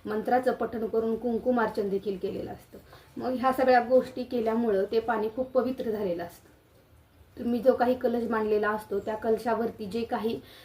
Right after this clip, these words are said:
अ, आंब्याची पानं असतात त्या आंब्याची पानं तुम्ही त्या कलशामधील त्या, अ,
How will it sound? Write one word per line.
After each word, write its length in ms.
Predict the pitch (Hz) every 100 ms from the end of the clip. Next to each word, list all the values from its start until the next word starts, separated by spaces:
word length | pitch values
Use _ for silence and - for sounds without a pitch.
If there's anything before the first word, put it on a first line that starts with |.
| -
अ, 60 | -
आंब्याची 480 | - 233 226 226 302
पानं 320 | 269 233 226
असतात 300 | - - 175 -
त्या 100 | 214
आंब्याची 560 | 220 214 214 214 254
पानं 360 | 254 233 208 214
तुम्ही 280 | 214 220 220
त्या 100 | 214
कलशामधील 680 | 208 208 220 208 208 214 208
त्या, 120 | 226
अ, 320 | 233 214 208